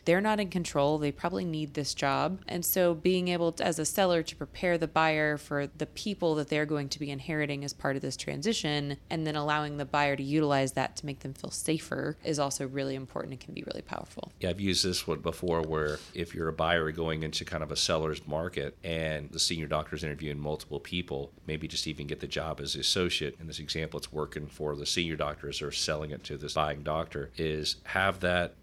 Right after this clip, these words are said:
Speaker 2: almost flashcards up, show the picture of Sally, and now you can show it, "Here's pictures of all the team. Here's a little bit about each one of them.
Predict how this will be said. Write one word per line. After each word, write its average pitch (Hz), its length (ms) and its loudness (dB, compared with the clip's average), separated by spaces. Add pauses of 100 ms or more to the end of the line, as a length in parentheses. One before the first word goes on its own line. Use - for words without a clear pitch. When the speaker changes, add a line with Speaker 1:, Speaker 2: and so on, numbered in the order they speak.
Speaker 2:
almost 90 580 0
flashcards 80 1040 2 (140)
up, 82 300 4 (100)
show 87 240 2
the 87 100 -2
picture 87 400 0
of 82 240 0
Sally, 82 580 0
and 80 600 0
now 80 140 0
you 82 100 2
can 80 80 -4
show 82 260 0
it, 80 120 -2
"Here's 90 160 -2
pictures 87 360 -2
of 82 100 -2
all 82 140 2
the 87 80 0
team. 80 400 -2 (200)
Here's 85 180 -4
a 80 40 -2
little 82 240 -2
bit 85 120 -2
about 80 280 -2
each 85 240 -4
one 80 160 -2
of 73 80 -6
them. 78 140 -6